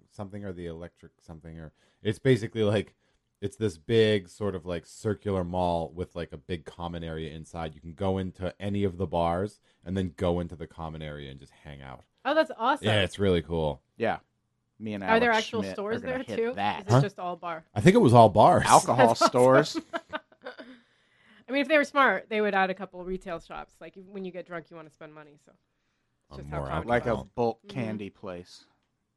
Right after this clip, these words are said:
Speaker 1: Right? Remember that time we went to the bulk candy place and there was just a big thing of banana gummy bears and we
Speaker 3: Yeah.
Speaker 1: almost both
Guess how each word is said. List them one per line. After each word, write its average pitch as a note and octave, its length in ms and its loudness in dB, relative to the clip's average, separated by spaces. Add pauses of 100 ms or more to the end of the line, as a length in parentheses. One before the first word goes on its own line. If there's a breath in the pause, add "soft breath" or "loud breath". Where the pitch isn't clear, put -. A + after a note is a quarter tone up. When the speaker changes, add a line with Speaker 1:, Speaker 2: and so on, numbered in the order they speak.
(120)
Speaker 1:
Right? F2 340 -2 (460)
Remember A#2 180 4
that A2 40 2
time A#2+ 80 0
we B2+ 40 4
went B2 100 2
to A2 60 -8
the G#2+ 80 2
bulk F#2+ 240 0
candy F#2 220 -6
place F#2+ 240 -4
and G2 80 -6
there F#2 60 -2
was F2 120 -2
just E2+ 160 -16
a F2 60 -6
big F2+ 200 -8
thing F2+ 140 -10
of E2 100 -10
banana E2 400 -6
gummy D#2+ 300 -10
bears E2+ 400 -6
and E2 180 -12
we E2 120 -6
Speaker 3:
Yeah. F2 120 0
Speaker 1:
almost D#2 320 -6 (100)
both D#2 220 -6